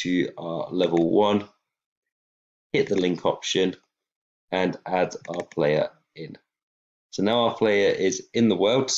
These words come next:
He's a little bit big, so we can scale him down and make him a little bit smaller, so we can use the transform options for that. So we'll just set all of these to nought point two, oh, nought point two,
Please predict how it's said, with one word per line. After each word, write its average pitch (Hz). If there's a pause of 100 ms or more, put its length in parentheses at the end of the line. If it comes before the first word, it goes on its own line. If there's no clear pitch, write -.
(640)
He's 95
a -
little 95
bit -
big, 135
so -
we 90
can 87
scale 95
him 82
down 107
and 92
make 90
him 85
a -
little 85
bit -
smaller, 101 (280)
so -
we 90
can 90
use 90
the 80
transform 87 (120)
options 87
for -
that. 92
So 87
we'll 90
just -
set -
all 104
of -
these 95 (520)
to -
nought 87
point 85
two, 117 (140)
oh, 135 (320)
nought 101
point -
two, 101